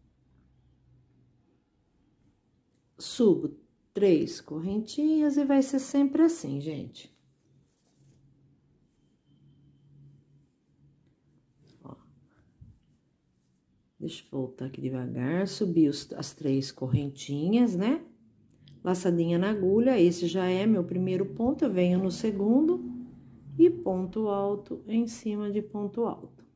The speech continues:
E isso eu vou fazer, gente,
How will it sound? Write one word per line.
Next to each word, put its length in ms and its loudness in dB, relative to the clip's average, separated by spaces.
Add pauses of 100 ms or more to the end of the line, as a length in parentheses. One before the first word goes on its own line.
(1500)
E 360 8
isso 200 4
eu 100 -2
vou 140 -2
fazer, 600 -4
gente, 680 -8